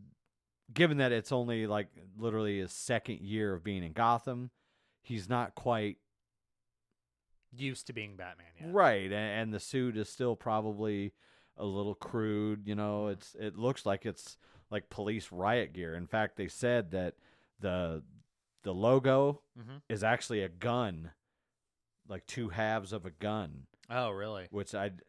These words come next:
Speaker 1: I looked at it, and you can kinda see it.
Speaker 2: Hmm.
Speaker 1: And, um, so, yeah, it's, uh, like I said, Batman, they, they, a lot of people wanted it to be year one 'cause that was a big comic storyline. And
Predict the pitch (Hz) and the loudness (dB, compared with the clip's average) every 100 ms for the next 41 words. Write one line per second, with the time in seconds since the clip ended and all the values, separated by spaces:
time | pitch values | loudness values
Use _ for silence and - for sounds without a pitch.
0 | - 107 110 120 165 156 117 113 104 113 | -10 -4 0 6 6 8 4 4 0 -2
1 | 120 117 113 120 143 135 107 - 127 87 | -4 -6 -10 -2 0 0 -4 0 2 2
2 | - _ - 101 90 _ _ _ 101 104 | -6 _ -20 -20 -20 _ _ _ -4 -2
3 | 101 95 95 87 _ _ _ _ _ _ | -4 -4 -6 -8 _ _ _ _ _ _
4 | _ _ _ _ - _ 101 85 76 78 | _ _ _ _ -20 _ -2 -2 -4 -10
5 | - _ _ _ _ - 143 131 127 87 | -16 _ _ _ _ -4 2 4 6 4
6 | 92 104 - - - 104 - - 107 104 | 0 -4 -6 -16 -12 -12 -12 -8 -4 -4
7 | 95 107 80 71 87 110 107 104 98 92 | -2 -4 -4 -6 -2 -2 0 -4 -4 -10
8 | _ _ _ _ _ 104 110 82 98 104 | _ _ _ _ _ -2 -2 0 -2 -2
9 | 95 85 _ - - 107 117 139 127 113 | -2 -10 _ -20 -8 2 4 4 2 0
10 | 107 113 107 104 - 95 104 85 98 98 | 2 2 0 -4 -4 -8 -6 -4 -2 -2
11 | 80 95 98 104 110 98 87 90 85 90 | -2 -2 -2 -2 -6 -6 -6 -4 -6 -6
12 | 92 87 - 90 87 - - 104 95 92 | -6 -8 -6 -6 -6 -12 -8 -4 -2 -4
13 | 92 92 95 90 _ _ _ _ _ 95 | -6 -8 -10 -14 _ _ _ _ _ -8
14 | 95 92 90 87 | -6 -6 -6 -8